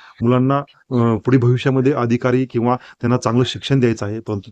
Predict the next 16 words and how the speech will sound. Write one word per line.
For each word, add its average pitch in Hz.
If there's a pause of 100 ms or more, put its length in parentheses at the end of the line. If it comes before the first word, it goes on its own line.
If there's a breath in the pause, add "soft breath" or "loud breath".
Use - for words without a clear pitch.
त्या, 131
अं, -
चांगलं 127
आरोग्य 123
जर 117
दिलं 117
नाहीत, 104 (280 loud breath)
तर 117
ते 117
या 113
सर्व 110
कुठल्याच 110
गोष्टीचा 104
फायदा 104
नाही. 104 (300 soft breath)
त्यामुळे 117